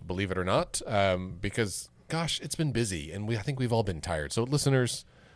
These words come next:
uh, thanks for hanging with us. Uh, hopefully this showed up in your podcast feed, and you thought, "Oh, I thought they quit." Uh,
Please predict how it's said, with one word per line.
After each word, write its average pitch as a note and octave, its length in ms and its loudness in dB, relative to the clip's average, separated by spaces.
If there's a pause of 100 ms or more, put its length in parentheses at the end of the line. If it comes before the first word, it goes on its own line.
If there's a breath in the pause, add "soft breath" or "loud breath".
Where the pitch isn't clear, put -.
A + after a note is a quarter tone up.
(200)
uh, G2+ 340 4
thanks B2+ 520 0
for A#2 760 4
hanging A#2+ 240 2
with D3 160 4
us. D2+ 220 -4
Uh, - 160 -2
hopefully B2+ 380 4
this A2+ 140 6
showed A#2 300 4
up B2+ 160 4
in G2+ 160 -2
your G2+ 220 2
podcast A2 580 0
feed, B2+ 260 0
and G2+ 120 -2
you G2 80 0
thought, E2+ 180 0
"Oh, B2+ 80 0
I C3+ 140 0
thought - 260 -10
they F2+ 220 -4
quit." - 440 0 (440 soft breath)
Uh, G2+ 240 0